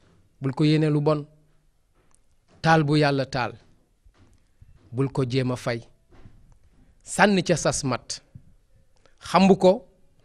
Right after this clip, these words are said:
mu génne la ci lëndëm, tàbbal la ci leer. Képp ku toog ca keppaaru garab ya ca Daar es Salaam,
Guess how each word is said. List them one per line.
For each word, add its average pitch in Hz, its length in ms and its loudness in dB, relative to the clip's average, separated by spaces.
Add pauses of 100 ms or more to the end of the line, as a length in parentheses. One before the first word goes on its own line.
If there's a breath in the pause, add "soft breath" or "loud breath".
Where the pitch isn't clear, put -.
(140)
mu 131 220 -2
génne 147 280 0
la 143 140 -2
ci 143 180 -10
lëndëm, 143 420 -4 (360)
tàbbal 117 360 -6
la 110 80 -8
ci - 160 -10
leer. 101 300 -10 (1600)
Képp 269 220 2 (100)
ku 208 120 2
toog 165 320 2 (520)
ca 214 120 0
keppaaru 160 760 0
garab 143 300 0
ya 175 100 2
ca 175 120 -2
Daar 131 240 -2
es 117 140 -8
Salaam, 104 360 -8